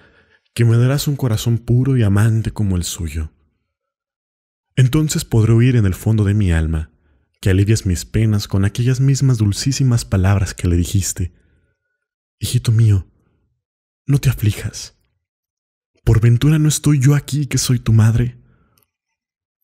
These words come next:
¿Por ventura no estás aquí acogido bajo mi amparo?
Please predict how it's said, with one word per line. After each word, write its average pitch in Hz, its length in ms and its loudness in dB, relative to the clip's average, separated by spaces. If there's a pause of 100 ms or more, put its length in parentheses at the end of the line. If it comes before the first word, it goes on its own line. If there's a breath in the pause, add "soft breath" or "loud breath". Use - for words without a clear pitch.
(300)
¿Por 127 160 2
ventura 131 380 2
no 165 100 2
estás - 280 -2
aquí 143 320 0
acogido 143 540 0
bajo 120 200 0
mi 110 100 2
amparo? 117 560 0